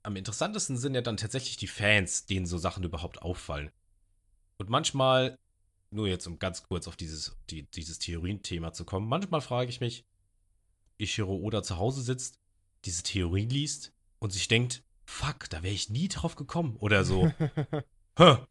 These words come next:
Speaker 1: das war ein Zufall. Eigentlich hab ich einfach nur so ein, äh, ein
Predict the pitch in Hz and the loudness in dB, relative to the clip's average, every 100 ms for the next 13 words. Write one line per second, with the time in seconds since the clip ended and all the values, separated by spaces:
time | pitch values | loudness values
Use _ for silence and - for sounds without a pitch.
0 | _ _ - 123 120 110 - 170 - 107 | _ _ 2 2 4 2 2 2 6 6
1 | 98 131 120 120 113 - 123 160 - 127 | 8 6 4 0 0 2 4 4 4 2
2 | 139 123 117 175 185 - - - - - | 4 2 4 4 2 0 -10 -20 -20 -6
3 | 117 - - - 120 107 107 - 104 110 | -4 -4 -14 -4 -2 0 -2 -4 -2 -2